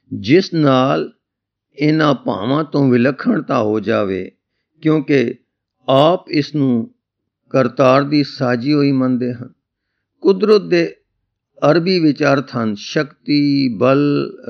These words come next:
ਰੱਬੀ ਬਲ ਤੇ ਦੂਸਰੇ ਅਰਥ ਉਸੇ ਜ਼ਬਾਨ ਵਿੱਚ ਹਨ ਰਚਨਾ, ਦ੍ਰਿਸ਼, ਵਿਸ਼ਵ।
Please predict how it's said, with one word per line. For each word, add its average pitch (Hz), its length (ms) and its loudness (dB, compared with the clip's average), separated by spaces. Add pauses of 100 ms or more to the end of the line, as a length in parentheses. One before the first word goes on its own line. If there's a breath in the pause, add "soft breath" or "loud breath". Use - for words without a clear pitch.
(140)
ਰੱਬੀ 135 360 2
ਬਲ 127 420 -2 (720)
ਤੇ 139 140 4
ਦੂਸਰੇ 160 640 0
ਅਰਥ 135 420 0 (440)
ਉਸੇ 175 380 0
ਜ਼ਬਾਨ 117 500 0
ਵਿੱਚ 131 260 -2
ਹਨ 98 300 -10 (500)
ਰਚਨਾ, 135 1000 0
ਦ੍ਰਿਸ਼, 135 440 0 (800)
ਵਿਸ਼ਵ। 107 480 -2